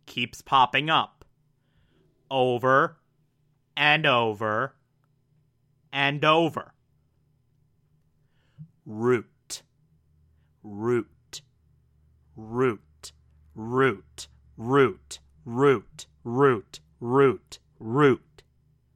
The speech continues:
And so while Reese, Carter, and Fusco are in this massive shootout with H R and in this big car chase, culminating, by the way, in the badass moment of Reese just, like,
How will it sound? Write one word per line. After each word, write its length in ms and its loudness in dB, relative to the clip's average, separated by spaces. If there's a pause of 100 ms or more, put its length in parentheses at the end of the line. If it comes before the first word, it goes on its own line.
(920)
And 180 4
so 240 2
while 460 0
Reese, 640 -2 (220)
Carter, 460 4
and 180 -2
Fusco 760 2 (140)
are 120 4
in 160 -2
this 260 -6 (160)
massive 680 2
shootout 920 2 (480)
with 260 2
H 340 2
R 560 4 (200)
and 120 2
in 140 0
this 140 -10
big 360 0
car 340 4
chase, 600 0 (160)
culminating, 580 2
by 200 4
the 80 0
way, 160 4
in 80 -2
the 60 -6
badass 520 4
moment 320 0
of 180 -2
Reese 300 0
just, 260 0
like, 240 2